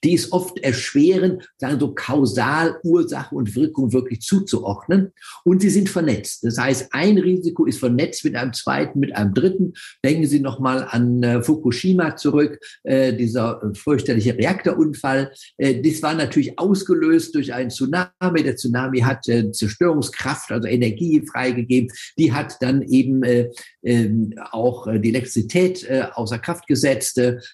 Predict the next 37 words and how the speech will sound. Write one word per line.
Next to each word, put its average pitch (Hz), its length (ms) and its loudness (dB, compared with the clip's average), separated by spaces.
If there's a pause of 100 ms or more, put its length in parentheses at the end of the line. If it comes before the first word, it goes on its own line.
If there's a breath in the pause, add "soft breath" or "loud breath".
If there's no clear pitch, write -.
das 110 400 -4
Wasser 139 320 -2
hat 123 240 -4
dann 113 220 0
auch, 110 340 0
äh, 101 100 0
die, 110 320 2 (380 loud breath)
ähm, 107 640 2 (680)
äh, - 140 -6
Notstromaggregate 135 1200 -2
überflutet, 131 800 2
äh, 117 300 0
dann 110 160 -2
ist 104 180 -4
es 107 120 -12
eben, 107 280 2 (220 loud breath)
äh, 104 200 0
zu 113 160 0
diesem 104 300 0
sogenannten 101 380 0
Super-GAU 123 580 0
gegangen 110 600 0
und 107 220 2
dann 107 220 -2
hat's 107 200 -12
eben 101 260 0
radioaktive 98 600 -2
Strahlung 117 420 0
gegeben. 104 380 0 (180 loud breath)
Also 131 280 2
eins 190 420 2
hat 180 160 -4
das 123 220 -4
andere 139 500 0
ausgelöst 151 840 4
und, 131 240 -4
äh, 127 200 2